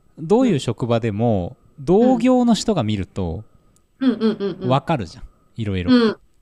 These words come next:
Speaker 2: はいはい。
Speaker 1: でも、言わないじゃん。でも、やっぱりこう、
Speaker 2: あ、うん。
Speaker 1: 畑とかって隣接してたりもするし、
Speaker 2: うんうんうん。
Speaker 1: ある種の共同体的な意識の中でやってるから、
Speaker 2: うんうん。
Speaker 1: 言うよね。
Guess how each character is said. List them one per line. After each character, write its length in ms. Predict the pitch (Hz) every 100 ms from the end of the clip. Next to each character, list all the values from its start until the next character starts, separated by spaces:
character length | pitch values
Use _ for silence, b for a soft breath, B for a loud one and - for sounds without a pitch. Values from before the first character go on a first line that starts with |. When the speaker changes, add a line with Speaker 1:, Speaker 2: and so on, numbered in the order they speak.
| _ -
Speaker 2:
は 140 | 208
い 100 | 175
は 120 | - 165
い。 60 | -
Speaker 1:
で 120 | - 277
も、 180 | 117 - -
言 200 | 143 196
わ 140 | 294
な 120 | 277 165
い 60 |
じ 120 | -
ゃ 20 | -
ん。 40 | - - _ _ _ _ _ _ _ _ _ _ _ _ _ _ -
で 80 | 185
も、 120 | 151
や 80 | 135
っ 20 |
ぱ 180 | - 220
り 80 | 165
こ 520 | - 110 98 90 -
う、 40 | _ _ - -
Speaker 2:
あ、 80 | -
う 20 | 185
ん。 20 |
Speaker 1:
畑 240 | 220 240
と 140 | 220 156
か 100 | 98
っ 40 | -
て 160 | 101
隣 240 | 101 180 190
接 280 | 196 -
し 80 | 180
て 100 | 190
た 100 | 156
り 100 | 95
も 100 | 82
す 140 | - 92
る 100 | 87
し、 200 | - 113
Speaker 2:
う 20 |
ん 60 |
う 60 | 95
ん 580 | 85 _ _ - _ -
う 20 |
ん。 20 |
Speaker 1:
あ 20 | 214
る 80 |
種 140 | 185 143
の 100 | 170
共 240 | 180 196
同 160 | 196 190
体 220 | 190 185
的 240 | 180 -
な 80 | 175
意 80 | 175
識 180 | - 123
の 80 | 98
中 220 | 92 92
で 80 | 87
や 100 | 85
っ 40 | _ _
て 120 | -
る 100 | 92
か 160 | - 92
ら、 360 | 98 101 87 - _ _ _ -
Speaker 2:
う 40 | 208
ん 40 |
う 20 | 175 180 170
ん。 80 | 160
Speaker 1:
言 320 | 139 170 220
う 80 | 214
よ 120 | -
ね。 220 | 98 98